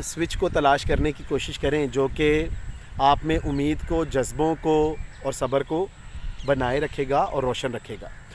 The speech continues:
तो जब भी मेरा चैनल देखें, इसको पसंद भी करें, सब्सक्राइब भी करें। खुश रहें, शाद रहें, आबाद रहें, अपना और अपने इर्द गिर्द लोगों का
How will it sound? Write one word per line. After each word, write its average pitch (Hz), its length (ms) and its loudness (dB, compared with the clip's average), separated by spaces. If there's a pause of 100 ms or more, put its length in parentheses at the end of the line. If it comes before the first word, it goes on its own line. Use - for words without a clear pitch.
(220)
तो 147 60 -2
जब 156 160 4
भी 190 80 2
मेरा 196 220 8
चैनल 165 280 4
देखें, 156 240 0
इसको 156 200 -4
पसंद 135 360 -2
भी 160 80 -2
करें, 151 260 2
सब्सक्राइब 120 420 -4
भी 143 120 -4
करें। 147 340 2 (360)
खुश 202 220 4
रहें, 196 240 6
शाद 160 300 6
रहें, 170 240 4
आबाद 135 320 4
रहें, 151 220 2
अपना 123 220 -4
और 123 100 0
अपने 123 260 -4
इर्द 135 140 -4
गिर्द 139 180 -2
लोगों 147 260 2
का 180 240 6